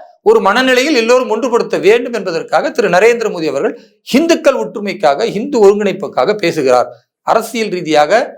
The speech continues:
காங்கிரஸ் எடுக்கிற ஆயுதத்திற்கு மறு ஆயுதமாக அவர் எடுப்பது இந்த தான்.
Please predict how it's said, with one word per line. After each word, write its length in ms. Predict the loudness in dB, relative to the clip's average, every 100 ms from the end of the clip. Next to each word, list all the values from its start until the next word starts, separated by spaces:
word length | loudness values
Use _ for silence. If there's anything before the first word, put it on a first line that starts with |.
| _ -4
காங்கிரஸ் 640 | 0 0 0 -2 -2 -4
எடுக்கிற 460 | -4 -2 -2 0 0 2
ஆயுதத்திற்கு 760 | 2 0 -2 -6 -6 -12 -6 -4 -4 -12 _ _ -2
மறு 220 | 2 4
ஆயுதமாக 560 | 4 4 2 0 0 0
அவர் 240 | 0 0 -2
எடுப்பது 380 | -2 0 0 -2
இந்த 260 | -6 -4 0
தான். 200 | -2